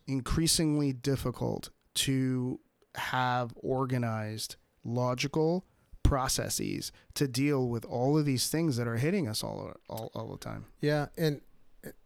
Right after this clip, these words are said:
Speaker 2: one of the things that ticks me off in particular is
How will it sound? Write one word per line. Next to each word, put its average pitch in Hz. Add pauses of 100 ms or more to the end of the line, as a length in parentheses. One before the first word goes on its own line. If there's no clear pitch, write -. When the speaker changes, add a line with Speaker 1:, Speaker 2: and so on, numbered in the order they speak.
Speaker 2:
one 175
of 170
the 151
things 143
that 127
ticks -
me 143
off 120 (100)
in 147
particular 113 (560)
is 117